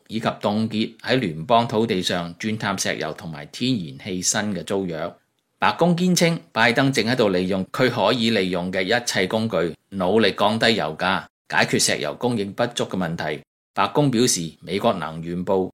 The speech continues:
將根據交換機制，從擁有嘅四個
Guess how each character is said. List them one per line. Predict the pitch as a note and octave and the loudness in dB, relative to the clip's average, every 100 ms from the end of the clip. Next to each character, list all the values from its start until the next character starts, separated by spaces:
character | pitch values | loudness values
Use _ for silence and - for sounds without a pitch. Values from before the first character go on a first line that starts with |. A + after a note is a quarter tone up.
| _ | _
將 | - D#3 | 0 2
根 | D#3 D#3+ | 4 2
據 | C#3 G#2+ | 2 0
交 | C3+ B2+ | 2 2
換 | A#2+ G2 | 2 -2
機 | F2+ A2+ | 0 -2
制， | A2 F2+ F2 - _ | 0 0 -2 -6 _
從 | - G#2 | -6 -4
擁 | F#2+ A#2 | -2 0
有 | C3+ G#2+ | 2 0
嘅 | A2 | 0
四 | G#2+ A#2 A2 | 0 0 0
個 | G2+ G#2 | -2 -2